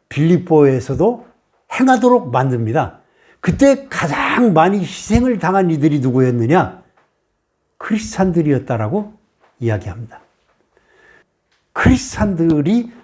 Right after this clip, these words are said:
맹수하고 싸우다가 자기의 신앙을 부인하지 못하고 맹수의 밥이 되어갔다고 하는 것, 그것도 느껴지는 곳이 빌립보의 극장입니다.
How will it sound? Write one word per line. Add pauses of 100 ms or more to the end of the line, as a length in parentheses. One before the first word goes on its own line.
(300)
맹수하고 (140)
싸우다가 (360)
자기의
신앙을 (300)
부인하지
못하고 (540)
맹수의
밥이
되어갔다고
하는
것, (800)
그것도
느껴지는
곳이
빌립보의 (460)
극장입니다.